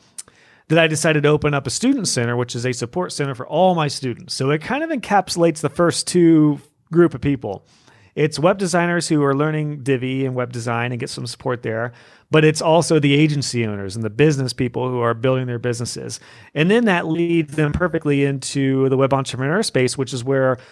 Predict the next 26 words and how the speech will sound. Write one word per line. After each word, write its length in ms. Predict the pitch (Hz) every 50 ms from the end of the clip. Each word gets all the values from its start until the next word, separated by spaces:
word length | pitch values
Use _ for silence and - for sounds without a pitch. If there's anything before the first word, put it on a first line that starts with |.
| - _ -
most 380 | 135 156 170 190 214 - - 190
of 80 | 170
my 220 | 160 160 151 151 151
web 260 | 139 147 156 147 139
design 360 | 139 135 135 147 139 135 135
club, 520 | - - 156 151 151 143 123 120 120 123
my 160 | 123 123 120 123
members, 500 | 123 131 139 143 131 117 107 110 107 123
my 80 | 117
premium 400 | 110 - - 139 139 135 120 120
group, 260 | 110 113 113 113 117 - _ _ _ _ _ _ _ _ _ _ _ - 127
most 380 | 127 143 156 165 185 180 - 185
of 60 | 170
the 60 | 165
people 340 | - 170 156 - 156 147 139
in 60 | 139
there 180 | 139 135 131 123
are, 100 | 123 123
again, 540 | 123 117 123 135 131 123 117 113 117 123
the 80 | 120 123
web 180 | 123 127 117 117
entrepreneur 500 | 117 117 - - - 117 113 107 107 107
base. 380 | - - - - - - -
And, 140 | 135 131 156
and 180 | 175 165 156 156
I, 220 | 151 175 180 -